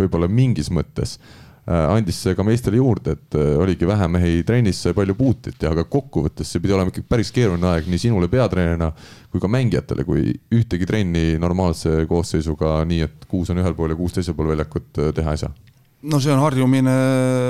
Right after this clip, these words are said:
Speaker 2: antud olukorraga, et ega sellest nagu pääsu pole, et, et aga jah, see nii ta on, et kui sul on kuus meest,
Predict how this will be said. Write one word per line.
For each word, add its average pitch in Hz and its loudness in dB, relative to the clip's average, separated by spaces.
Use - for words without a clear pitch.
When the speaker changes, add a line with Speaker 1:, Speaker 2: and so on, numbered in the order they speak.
Speaker 2:
antud 139 -2
olukorraga, 95 -2
et 90 -8
ega 90 -8
sellest 95 -6
nagu 98 -10
pääsu 101 -2
pole, 107 -2
et, 80 -12
et - -12
aga 87 -4
jah, 113 -4
see 110 -4
nii 107 -2
ta 120 -4
on, 143 -2
et - -16
kui 73 -10
sul 87 -4
on 87 -4
kuus 101 -6
meest, 101 -8